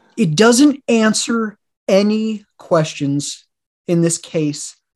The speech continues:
at all. It doesn't answer a single question. The only thing it does is add a series of questions. And now we have to, like, debate the flight path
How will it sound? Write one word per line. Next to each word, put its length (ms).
at 200
all. 360
It 140
doesn't 280
answer 380
a 60
single 520
question. 600
The 240
only 420
thing 280
it 160
does 440
is 360
add 480
a 80
series 540
of 100
questions. 680
And 140
now 180
we 160
have 280
to, 220
like, 240
debate 640
the 100
flight 500
path 420